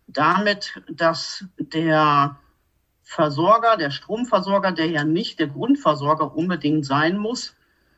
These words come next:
ähm, relativ schnell den Strom sperrt, wenn diese Nachzahlungsforderungen nicht innerhalb von drei Monaten in Raten bezahlt werden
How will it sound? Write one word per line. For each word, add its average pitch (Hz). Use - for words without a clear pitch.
ähm, 175
relativ 180
schnell 185
den 175
Strom 165
sperrt, 180
wenn 170
diese 165
Nachzahlungsforderungen 175
nicht 185
innerhalb 170
von 165
drei 151
Monaten 170
in 160
Raten 147
bezahlt 151
werden 135